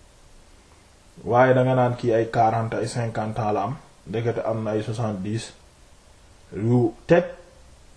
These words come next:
Kon moom noonu la génn àddina, moom Seydina Abu Qatada. Ah, am nañu ne ci année cinquante yi la génn àddina, am ñu ne année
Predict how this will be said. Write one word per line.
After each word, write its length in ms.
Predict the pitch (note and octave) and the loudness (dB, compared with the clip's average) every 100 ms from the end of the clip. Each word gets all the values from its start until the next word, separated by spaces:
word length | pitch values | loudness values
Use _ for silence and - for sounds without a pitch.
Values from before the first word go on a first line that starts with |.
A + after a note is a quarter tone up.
| - - - - - - | -20 -20 -20 -20 -20 -2
Kon 220 | B2+ B2+ G3 - - - - - - - | 0 2 0 -2 -18 -20 -20 -20 -20 -8
moom 300 | A2 B2+ D3+ | 2 4 6
noonu 220 | D3 C#3+ C#3+ | 6 6 6
la 80 | C3 | 6
génn 200 | C3 A#2+ | 6 4
àddina, 480 | A#2 A#2+ A2 G#2 G2+ - - - - - - - - - - G2 | 2 2 0 -2 -4 -12 -20 -20 -20 -20 -20 -20 -20 -20 -18 -2
moom 240 | A#2 C#3 | 2 2
Seydina 560 | B2+ C3+ C3 B2 B2 C3+ | 6 6 6 4 6 6
Abu 280 | C3 B2+ B2 - | 6 6 4 4
Qatada. 460 | - - C3+ C#3 - - - - - - - - - - - - - - | 2 6 6 6 2 0 -18 -20 -20 -20 -20 -20 -20 -20 -20 -20 -20 -6
Ah, 260 | - C3+ E3 - - - | 6 6 6 2 -10 2
am 220 | C#3 D3+ | 4 4
nañu 240 | D3+ C#3+ C#3+ | 4 6 8
ne 140 | D#3 G#3 - - - - - - - | 6 4 -4 -20 -20 -20 -20 -20 -20
ci 140 | - C#3+ C#3+ C#3+ - - - | 4 8 8 6 -6 -20 -2
année 280 | C#3+ D#3+ D#3 - - | 4 4 4 -2 -10
cinquante 760 | - - F3+ F3+ F#3 F3+ D#3 C#3+ | -10 0 4 4 4 4 2 4
yi 80 | C#3+ | 8
la 80 | C#3 C3+ | 8 8
génn 220 | C3 B2+ | 6 6
àddina, 380 | B2 A#2+ A#2 D#3 | 4 4 2 0
am 200 | C#3 C#3 | 2 2
ñu 80 | C3 | 2
ne 100 | B2+ - | 2 0
année 280 | C3 C3 | 0 0